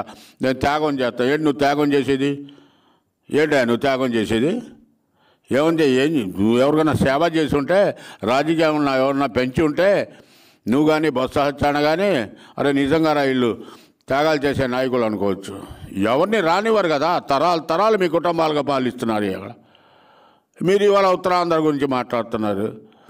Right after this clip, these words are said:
పోనీ దానికైనా మీరు సిద్ధం అవ్వండి. తెలుగుదేశం పార్టీ గతంలో ముఖ్యమంత్రిగా చంద్రబాబు ఉన్నప్పుడు ఏం చేశారు, ఎంత ఖర్చు పెట్టారు, కాంగ్రెస్ పార్టీలో మీరు మంత్రులు ఉన్నప్పుడు ఎంత చేశారు,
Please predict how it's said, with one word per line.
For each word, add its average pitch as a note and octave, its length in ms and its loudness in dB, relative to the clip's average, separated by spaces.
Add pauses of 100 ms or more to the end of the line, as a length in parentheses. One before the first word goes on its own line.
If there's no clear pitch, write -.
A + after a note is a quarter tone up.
(1120)
పోనీ A3+ 180 2
దానికైనా A3+ 540 2
మీరు A3+ 540 2
సిద్ధం G3 220 2
అవ్వండి. A3+ 460 2 (520)
తెలుగుదేశం G#3 500 2
పార్టీ A3 540 0 (420)
గతంలో G3+ 380 2
ముఖ్యమంత్రిగా G3+ 640 0
చంద్రబాబు F#3+ 540 0
ఉన్నప్పుడు F3+ 360 0
ఏం E3 180 2
చేశారు, C#3 560 0 (520)
ఎంత C#3+ 280 0
ఖర్చు G3+ 240 0
పెట్టారు, D3+ 680 0 (480)
కాంగ్రెస్ F3+ 420 2
పార్టీలో G#3 320 2
మీరు F3 280 2
మంత్రులు F#3 380 2
ఉన్నప్పుడు F3+ 300 0
ఎంత D#3 160 0
చేశారు, C#3 720 0